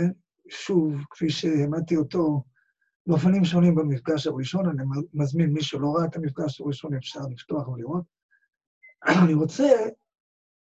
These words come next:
אה, להתמקד כרגע בנקודה מאוד מעניינת. מי שבעיניי, אה, היה מוביל ה-, העניין הזה, השיטה הזאת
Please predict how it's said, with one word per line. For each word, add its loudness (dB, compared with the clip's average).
אה, 2
להתמקד 2
כרגע 6
בנקודה -2
מאוד 4
מעניינת. -2
מי 4
שבעיניי, 2
אה, -4
היה 2
מוביל 2
ה-, -8
העניין 2
הזה, 2
השיטה -2
הזאת -2